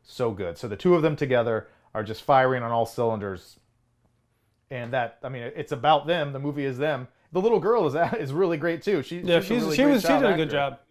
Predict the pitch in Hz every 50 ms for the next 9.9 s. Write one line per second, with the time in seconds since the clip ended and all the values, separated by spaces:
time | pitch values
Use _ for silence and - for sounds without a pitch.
0 | _ _ _ _ _ _ _ _ _ _ _ - - 151 143 139 131 123 117 117
1 | - 139 139 127 123 135 131 131 127 127 127 120 113 135 135 - - - - 160
2 | 180 185 156 156 170 170 147 170 156 160 160 165 165 156 139 135 139 139 143 135
3 | 139 - - 123 - - 175 170 160 120 120 117 110 104 107 110 123 - - 139
4 | 123 113 104 - _ - _ _ _ _ _ _ _ _ _ _ _ _ _ _
5 | _ _ - 135 135 - 120 - - - 139 - - 143 - 127 - _ _ _
6 | - 120 - 131 104 127 147 143 - - 123 107 - - 101 90 78 76 - 117
7 | 107 - - - - 165 165 165 156 160 - 160 156 151 - 147 143 139 _ _
8 | _ _ _ _ _ _ - - 131 131 135 127 131 151 160 160 160 143 143 139
9 | 135 - - 131 123 113 135 151 170 165 165 165 160 156 - - - _